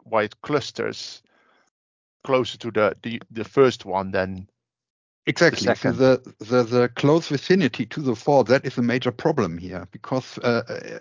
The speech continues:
Speaker 2: in contrast to the second doublet, where the, uh, injection well is much further away from the fault, it's, uh, actually two kilometers, I think, away from the fault.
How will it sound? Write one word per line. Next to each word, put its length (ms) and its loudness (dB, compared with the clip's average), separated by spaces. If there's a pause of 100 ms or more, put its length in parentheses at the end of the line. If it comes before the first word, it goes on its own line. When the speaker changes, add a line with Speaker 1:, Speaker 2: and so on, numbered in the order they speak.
(160)
Speaker 2:
in 160 2
contrast 500 2
to 60 -2
the 120 0
second 380 0
doublet, 480 -2
where 400 2
the, 340 0
uh, 200 0
injection 540 -2
well 180 2
is 260 -10
much 300 0
further 340 0
away 320 2
from 300 -4
the 80 -4
fault, 480 -2 (100)
it's, 200 -12
uh, 120 0 (100)
actually 520 0
two 240 -4
kilometers, 560 0
I 80 0
think, 260 -2
away 260 4
from 280 -2
the 80 -2
fault. 380 0